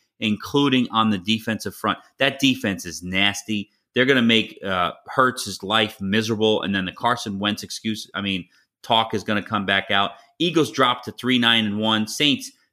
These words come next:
ten and, uh, they're gonna go to eleven and two and lock up that top spot in the N F C.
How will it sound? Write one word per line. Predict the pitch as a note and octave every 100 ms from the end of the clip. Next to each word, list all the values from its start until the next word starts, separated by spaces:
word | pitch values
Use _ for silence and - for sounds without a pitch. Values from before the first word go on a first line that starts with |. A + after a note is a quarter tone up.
| _
ten | - - D#3+ E3
and, | C#3+ C3
uh, | A2+ G#2+
they're | A2+
gonna | A#2+
go | A2 A2
to |
eleven | G2 F2+ B2 D#3 F3+
and | D#3
two | - D#3+ D3 C#3+ C3+ _ _
and | - G2
lock | A2 C3 -
up | B2 -
that | A2+ -
top | - A#2 -
spot | - A#2+ A#2 A#2 A2+
in | A#2+
the | A2+ A2
N | A#2 A#2
F | A2+
C. | - - C3 B2